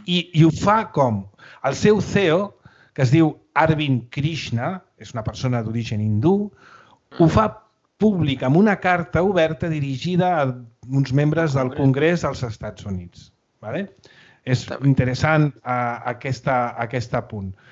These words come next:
Speaker 1: Em, Marc, eh, ho diu la I B M.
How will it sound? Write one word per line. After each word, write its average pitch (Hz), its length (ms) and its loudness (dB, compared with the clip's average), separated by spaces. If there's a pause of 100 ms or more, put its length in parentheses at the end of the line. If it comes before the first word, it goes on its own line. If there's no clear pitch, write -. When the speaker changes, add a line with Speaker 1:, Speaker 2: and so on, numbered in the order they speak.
(360)
Speaker 1:
Em, 147 800 4 (440)
Marc, 165 320 0 (440)
eh, 127 1300 -2 (440)
ho 139 120 2
diu 151 160 4
la 208 120 4
I 165 80 4
B 139 120 0
M. 147 180 0